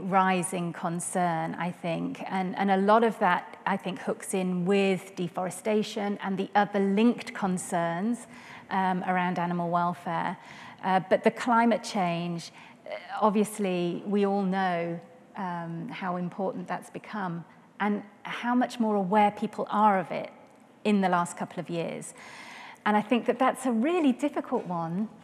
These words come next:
for brands to overcome, especially when they are working in global value chains, because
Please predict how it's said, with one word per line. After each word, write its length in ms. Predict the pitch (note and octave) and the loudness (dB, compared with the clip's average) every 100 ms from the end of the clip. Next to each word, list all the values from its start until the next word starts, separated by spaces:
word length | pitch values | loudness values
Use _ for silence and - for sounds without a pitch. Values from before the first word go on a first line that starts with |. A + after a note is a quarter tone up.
| - - | -20 -6
for 100 | G#3 | -6
brands 640 | - G3+ C#4 A#3 G#3 A3 | 0 0 2 0 -2 -4
to 180 | - G#3 | -8 -2
overcome, 600 | B3+ F#3 - C4 F3+ E3 - - - | 0 -2 -4 -8 -6 -8 -12 -16 -4
especially 500 | A3 - B3+ - A#3+ | -4 2 2 4 2
when 160 | A3 | 4
they 100 | G3+ | 4
are 140 | G#3 G3 | 4 4
working 600 | G#3 G#3 - E3+ D#3+ F3+ | 2 -2 -4 -6 -6 -6
in 160 | G3+ F3+ | -6 -4
global 580 | F#3+ F#3 F#3 F3 E3+ F3 | -2 -2 -2 -2 -4 -4
value 320 | F3 F3 E3+ | -2 -2 -4
chains, 560 | - D#3+ - - - - - - - - | -6 -8 -8 -8 -12 -14 -20 -20 -14 -4
because 540 | F#3 F#3+ - G3 F#3 | 0 0 0 0 0